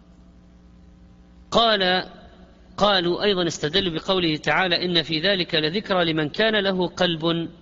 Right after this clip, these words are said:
أو ألقى السمع وهو شهيد". بعضهم قال إن العقل مكانه في الدماغ، وعليه الأحناف والحنابلة، واستدلوا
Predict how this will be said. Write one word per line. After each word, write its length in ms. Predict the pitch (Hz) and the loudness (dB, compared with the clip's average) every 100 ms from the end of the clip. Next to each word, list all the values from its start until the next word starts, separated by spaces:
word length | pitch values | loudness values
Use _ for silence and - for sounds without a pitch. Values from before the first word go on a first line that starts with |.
| - | -2
أو 180 | 156 156 | 0 0
ألقى 260 | 180 - | -2 -2
السمع 600 | 151 - 156 151 147 151 147 | -4 -2 0 0 0 -2 -2
وهو 320 | 156 143 139 | -2 0 -2
شهيد". 380 | - 135 160 113 - - - - - - - - - - - - - - - - | 0 0 0 -2 -8 -20 -20 -20 -20 -20 -20 -20 -20 -20 -20 -20 -20 -20 -20 -6
بعضهم 440 | 170 285 277 254 208 | 0 2 2 0 0
قال 300 | - 247 220 | 2 2 2
إن 200 | 208 196 | -2 0
العقل 500 | 190 240 - 196 180 | 2 0 0 -2 -2
مكانه 320 | 175 226 202 | 0 2 2
في 80 | 180 | -2
الدماغ، 480 | 143 143 139 107 - - - - - - - - - - - - - - - - - - - - - | -2 0 0 0 -8 -18 -20 -20 -20 -20 -20 -20 -20 -20 -20 -20 -20 -20 -20 -20 -20 -20 -20 -20 -10
وعليه 640 | 151 180 202 262 220 196 208 - - | 0 2 4 2 0 0 -4 -8 -4
الأحناف 640 | 175 170 - 151 180 175 160 170 170 - - | -2 -2 -2 0 0 0 -2 -4 -6 -16 -8
والحنابلة، 1120 | 139 151 147 151 - 123 - 147 170 156 151 | 0 2 2 0 -6 -10 -2 0 0 0 -2
واستدلوا 760 | 143 139 147 143 202 160 175 | -2 -4 -4 0 0 0 -2